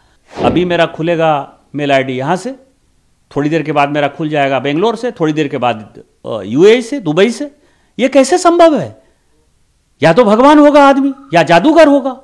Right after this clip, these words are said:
या राक्षस होगा, कोई तो होगा ना। महुआ मैत्रा जी से जो कुछ भी पूछा गया, जो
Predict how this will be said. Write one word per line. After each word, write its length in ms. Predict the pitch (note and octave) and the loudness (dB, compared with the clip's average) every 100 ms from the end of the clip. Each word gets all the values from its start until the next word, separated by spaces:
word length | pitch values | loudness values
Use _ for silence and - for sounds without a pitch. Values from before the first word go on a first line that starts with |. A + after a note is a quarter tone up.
| - | -4
या 100 | D#3 | 0
राक्षस 420 | F#3+ - E4+ D#4 | 2 0 -2 0
होगा, 220 | D#4 C#4 C#4 _ _ _ _ - | -2 -4 -12 _ _ _ _ -2
कोई 120 | A3+ | 0
तो 120 | D4 | 4
होगा 180 | D#4 E4+ | 6 6
ना। 380 | F4 E3+ A2+ _ _ _ A2 | 4 0 -8 _ _ _ -6
महुआ 300 | D3 F#3+ A3 | 0 2 2
मैत्रा 340 | G#3 G#3 G#3+ | 0 -2 -4
जी 140 | G3+ | -4
से 140 | G#3 G#3+ | -4 -2
जो 140 | G3 | -2
कुछ 160 | F#3+ F#3+ | -4 -6
भी 140 | G#3+ | -6
पूछा 360 | G#3+ E3 E3+ F#3 | -6 -8 -4 -6
गया, 200 | E3 D#3+ | -4 -8
जो 460 | D3 D3 C#3 _ | -6 -6 -6 _